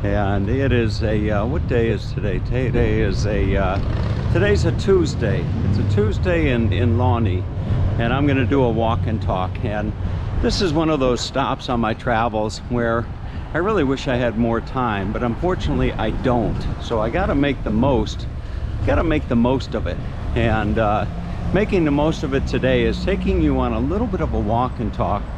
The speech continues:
if only to give you a feel for the, uh, feel for the city.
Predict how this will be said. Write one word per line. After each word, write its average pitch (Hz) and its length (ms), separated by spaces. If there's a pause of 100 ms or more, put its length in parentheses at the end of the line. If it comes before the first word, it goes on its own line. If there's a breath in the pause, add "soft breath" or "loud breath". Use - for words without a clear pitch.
(380 loud breath)
if - 140
only 214 240
to 151 80
give 139 220
you 127 160
a 104 60 (180)
feel 160 320
for 120 280
the, 107 300
uh, 101 280 (360)
feel 190 240
for 120 160
the 101 100
city. 107 520